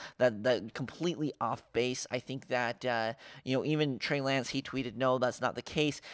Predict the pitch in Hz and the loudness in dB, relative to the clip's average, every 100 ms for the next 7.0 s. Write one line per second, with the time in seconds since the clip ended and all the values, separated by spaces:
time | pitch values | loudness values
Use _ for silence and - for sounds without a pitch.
0 | - - 147 151 139 131 120 - 151 143 | -6 2 4 4 2 0 -2 -2 0 2
1 | 139 135 - 135 131 123 - - - 190 | 2 2 2 0 0 -4 -10 -10 -6 -4
2 | 175 160 143 135 127 - - 117 - 117 | -2 0 2 0 -2 -6 -8 -8 -6 -2
3 | 135 131 - 117 135 - 127 110 104 - | -2 -2 -6 -6 -6 -4 -4 -4 -6 -4
4 | - 127 - 127 123 131 - 127 123 - | -4 -4 -6 0 0 0 0 0 0 -6
5 | - - 139 139 127 - 131 120 113 120 | -10 0 2 4 2 2 0 0 2 4
6 | 120 - 165 - 143 147 147 160 160 135 | 4 0 -8 4 8 10 10 6 4 0